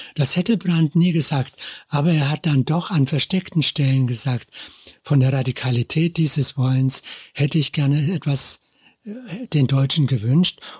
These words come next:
Oder er sagt sogar, Scheibt als alter Herr, Wenn man mich fragen würde, weshalb ich in die Politik gegangen bin, dann würde ich Ihnen antworten, es geschah am zwanzigsten Juli.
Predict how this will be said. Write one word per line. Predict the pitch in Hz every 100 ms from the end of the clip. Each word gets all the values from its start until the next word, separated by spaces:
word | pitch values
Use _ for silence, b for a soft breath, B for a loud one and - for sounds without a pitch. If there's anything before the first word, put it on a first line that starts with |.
| -
Oder | 139 156 185
er | 143
sagt | 147 139 -
sogar, | 143 151 139 135 B B -
Scheibt | - - 143 135 - -
als | 135 117
alter | 160 147 160
Herr, | 127 127 120 B B B B
Wenn | 139 143
man | 147 139
mich | 139 - - _
fragen | - - 143 131 135 131
würde, | 131 131 123 127 B B B B -
weshalb | 139 - 143 147
ich | 147 156
in |
die | 131
Politik | - 139 120 - 160
gegangen | 147 127 131 117 104
bin, | 113 101 B B B B B B _
dann | 143 127 139
würde | 135 135
ich | 139 123 220
Ihnen | 139 127 143
antworten, | 123 131 139 127 - 123 b b b b
es | 160 -
geschah | - 123 - 139 147
am | 135
zwanzigsten | - 139 123 - 131 - 127
Juli. | 110 110 98 95